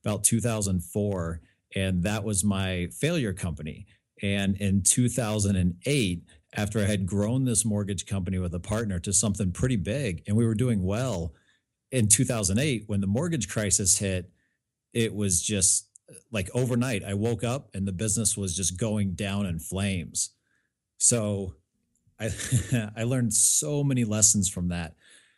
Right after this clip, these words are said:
I mean, from how to leverage debt, how not to leverage debt, when to use debt, when not to use debt.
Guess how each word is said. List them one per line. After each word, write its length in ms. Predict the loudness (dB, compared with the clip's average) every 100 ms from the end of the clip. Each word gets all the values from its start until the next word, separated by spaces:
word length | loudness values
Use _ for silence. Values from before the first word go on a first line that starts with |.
| _ -14 0
I 60 |
mean, 200 | 2 2
from 440 | 0 -2 -2 -2 -4 _ _ -4
how 140 | -2
to 80 | 0
leverage 460 | 0 0 0 -2 0
debt, 320 | 0 -2 -4
how 160 | -4
not 340 | 0 0 -2 -2
to 100 | -2
leverage 420 | 0 0 -2 -2
debt, 360 | 0 -2 -4 -8 _ _ _ _ -12
when 460 | -8 -4 2 2
to 120 | 4 4
use 260 | 2 2
debt, 340 | 2 0 -2 -4
when 240 | -4 -2
not 240 | -2 -2 -2
to 120 | 0
use 200 | 2 0
debt. 360 | 0 0 -2